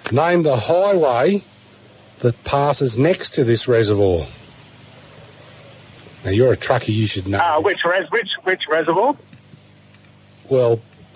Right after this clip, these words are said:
Speaker 1: past Junimar.
Speaker 2: Jun-, Junimar or Blowering?
Speaker 1: And Blowering. Goes past both of them.
Speaker 2: Oh, I don't think it's the same.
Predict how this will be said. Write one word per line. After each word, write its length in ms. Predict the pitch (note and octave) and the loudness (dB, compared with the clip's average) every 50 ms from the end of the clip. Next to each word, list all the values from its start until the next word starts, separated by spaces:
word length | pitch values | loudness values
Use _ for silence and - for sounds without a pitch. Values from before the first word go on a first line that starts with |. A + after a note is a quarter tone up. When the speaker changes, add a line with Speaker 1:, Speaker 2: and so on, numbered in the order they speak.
| - - | -20 -6
Speaker 1:
past 420 | - C#3+ C3+ B2+ B2 B2 - - - | -4 -2 0 0 0 -2 -4 -6 -4
Junimar. 420 | - - C3+ C3 C3+ A2+ A#2+ C3+ | -2 0 0 0 0 0 0 0
Speaker 2:
Jun-, 220 | F3+ G3+ G#3+ G#3+ G3+ | 0 0 -2 -2 -4
Junimar 520 | - F3+ F#3+ F#3+ G3+ G3 G3 G3 G3+ G#3 G3 F#3+ F3 | -2 -4 -2 -2 -2 -2 0 0 0 0 0 0 -2
or 80 | D3+ C#3+ | -2 -2
Blowering? 440 | D#3 D3 D3+ E3 D#3+ C3 A2 G2+ - - _ - - | -2 -2 0 0 -2 -2 -2 -4 -8 -12 _ -10 -6
Speaker 1:
And 180 | A#2+ A#2+ A#2+ A2+ | -4 -4 -2 -2
Blowering. 400 | A2 G#2+ A2 A#2 C#3 D#3+ F3 D#3+ - - - - - - - - - - - - | -2 -2 0 0 0 -2 -2 -4 -10 -18 -20 -20 -20 -20 -20 -20 -20 -20 -20 -8
Goes 220 | - C3 A#2+ A2+ - | -4 0 0 0 0
past 300 | - B2+ A2+ A2 - - | 0 0 -2 -2 0 0
both 240 | A#2+ A2+ A2 G#2 A2 | 0 0 0 0 -2
of 60 | G#2 | -6
them. 140 | F#2 F2 - - - - - - - - - - - - - - - - - - - - - - - - - - - - - - | -8 -8 -12 -16 -20 -20 -20 -20 -20 -20 -20 -20 -20 -20 -20 -20 -20 -20 -20 -20 -20 -20 -20 -20 -20 -20 -20 -20 -20 -20 -6 -2
Speaker 2:
Oh, 920 | B2+ A#2 A2 G#2+ G#2+ G#2 G#2+ G#2 G#2+ G#2+ G#2 G#2+ G#2 G#2 G#2 G#2 - - - - - - - - | 0 2 2 2 2 0 0 -2 -4 -6 -6 -8 -10 -14 -16 -20 -20 -20 -20 -20 -20 -20 -14 -2
I 40 | C3 | -2
don't 100 | A#2+ G#2+ | 0 0
think 140 | A#2 A2 A2 | 0 -2 -4
it's 140 | G#2+ - - | -4 -4 -4
the 80 | G#2+ - | -6 -4
same. 420 | - B2+ A#2 A2+ A2 A#2 G#2+ - | -4 -4 -2 -2 -2 -2 -4 -6